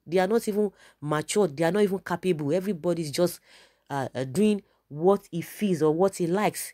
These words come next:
Because by the time they get there, it's just power they are looking for. And they are, and for them to have a deep pocket, that is just all they are all about. So, what do you expect? It has always been the tradition. That after all,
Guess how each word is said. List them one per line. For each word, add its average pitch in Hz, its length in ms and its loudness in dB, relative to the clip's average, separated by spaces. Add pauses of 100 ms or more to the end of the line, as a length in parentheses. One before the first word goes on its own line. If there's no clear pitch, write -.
(140)
Because 160 440 -2 (240)
by 151 140 -2
the 156 100 0
time 202 220 -2
they 151 100 -2
get 170 340 0
there, 156 120 2
it's 143 180 -4
just - 260 -6
power 180 220 0
they 151 80 -4
are 151 60 0
looking 175 280 0
for. 139 300 -4
And 147 160 -8
they 147 60 0
are, 139 120 -2 (580)
and 143 380 -2
for - 180 0
them 190 160 2
to 165 100 -4
have 170 180 0
a 151 60 2
deep 139 300 -8
pocket, - 420 -6
that 175 160 -4
is 139 80 -8
just 175 240 -2
all 175 320 2
they 143 160 -4
are 127 200 -2 (120)
all 170 160 -2
about. 147 480 0 (920)
So, 180 500 2 (320)
what 202 220 0
do 160 80 -6
you 185 120 2
expect? 170 460 0
It 180 100 -14
has 208 160 -4
always 226 300 2
been 180 240 0
the 143 100 -4
tradition. 147 540 -4
That 175 200 2
after 175 340 -2
all, 135 140 -2